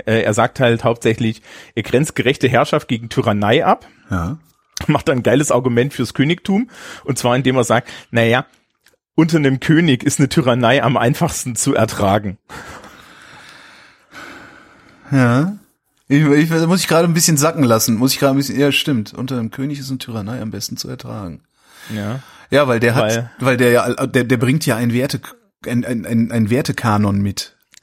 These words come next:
Speaker 2: an den
Speaker 1: Ja,
Speaker 2: er
Speaker 1: und
Speaker 2: sich im Zweifelsfall auch selber halten will, halten muss, um sich auch vor seinesgleichen legitimieren zu können.
Speaker 1: Ja.
Speaker 2: Ja,
Speaker 1: Und
Speaker 2: stimmt.
Speaker 1: das zweite, der zweite Punkt ist, eine Monarchie, egal wie scheiße sie ist, ist wenigstens in sich stabil.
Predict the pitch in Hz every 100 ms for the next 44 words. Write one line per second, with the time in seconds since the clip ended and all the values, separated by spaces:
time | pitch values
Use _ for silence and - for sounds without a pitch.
0 | _ - 113 117 117 110 120 - 120 113
1 | 123 123 110 117 120 123 113 120 120 107
2 | 131 131 95 104 120 120 123 147 - 151
3 | 143 135 120 69 - - - - - 101
4 | 117 - 120 - - 107 107 147 131 -
5 | 98 95 107 98 95 90 101 101 98 95
6 | 85 95 - 110 95 80 107 - - 123
7 | 117 117 123 98 - 113 131 - 123 113
8 | - 120 - - 123 - 147 - _ _
9 | _ _ _ _ _ - - _ _ -
10 | 135 131 135 127 113 - 170 113 135 120
11 | - 110 131 131 - 107 113 127 117 113
12 | 143 - - 110 110 120 135 123 110 120
13 | 120 120 - 101 104 110 120 226